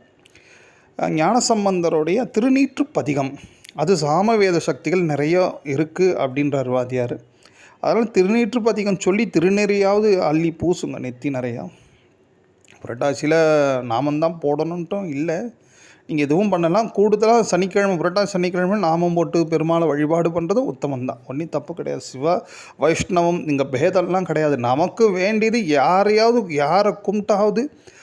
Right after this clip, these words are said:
நம்ம பிரச்சனை தீரணும், நம்ம சுக சௌக்கியத்தோட இருக்கணும்.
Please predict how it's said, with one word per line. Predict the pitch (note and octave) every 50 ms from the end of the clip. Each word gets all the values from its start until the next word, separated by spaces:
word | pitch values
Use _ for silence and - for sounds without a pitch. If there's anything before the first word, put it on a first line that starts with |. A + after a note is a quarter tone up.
| - - _
நம்ம | - A#2+ C#3 F3+ A3 A#3
பிரச்சனை | A#3 - G#3 G3 F3+ - C#4 C#4 D4+ C#4+
தீரணும், | F#3 - G#3 G#3 G3 F#3 F3+ A#3 F4+ F#4+
நம்ம | D#3+ C3+ C3 D#3 G3 B3 C#4
சுக | G3+ - - E3 D#3 - - -
சௌக்கியத்தோட | - - E3 - - - B3 A#3+ G#3 - A3 G#3+ G#3+ G#3 F#3
இருக்கணும். | D3+ - C#3 C3+ C3